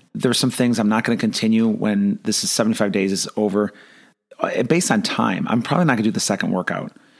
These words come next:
Now, at six in the morning, I'm gonna get up and do either a workout or I might read, I might work on some things.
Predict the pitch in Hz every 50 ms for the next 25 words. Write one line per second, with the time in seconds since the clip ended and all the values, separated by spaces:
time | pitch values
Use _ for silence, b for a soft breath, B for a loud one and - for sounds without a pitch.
0 | B B B B B - 117 120 - - 160 156 - 147 135 131 123 127 143 127
1 | 107 104 110 107 120 123 127 107 107 113 117 110 110 - - - 104 101 110 107
2 | 104 107 113 107 107 95 92 92 113 139 - - 151 160 165 - - 107 107 104
3 | 98 92 98 117 123 123 123 120 117 - B B B B B B - 98 98 101
4 | 104 104 113 113 104 113 110 98 - 107 107 107 107 107 - -